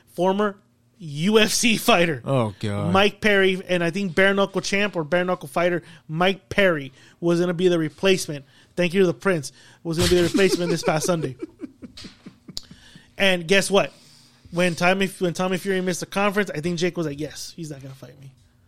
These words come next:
Speaker 1: I'm gonna ha-, I'm literally gonna have the bragging rights that I got a professional fighter ducking me."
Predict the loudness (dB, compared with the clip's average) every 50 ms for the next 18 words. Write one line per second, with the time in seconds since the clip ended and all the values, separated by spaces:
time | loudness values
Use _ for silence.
0 | _ _ _ -8 -6 -4 -2 0 0 0 0 -2 -2 -2 -2 -2 -2 -2 -2 -2
1 | -2 0 0 0 0 -2 -2 -4 -4 -4 -4 -4 -2 -2 -4 -4 -6 -6 -4 -2
2 | -2 -2 -2 -4 -6 -6 -8 -8 -10 -10 -10 -10 -10 -10 -10 -10 -10 -12 -12 -14
3 | -14 -12 -10 -10 -10 -10 -12 -14 -12 -10 -10 -8 -10 -10 -10 -8 -10 -10 -10 -12
4 | -16 -16 -16 -16 -16 -18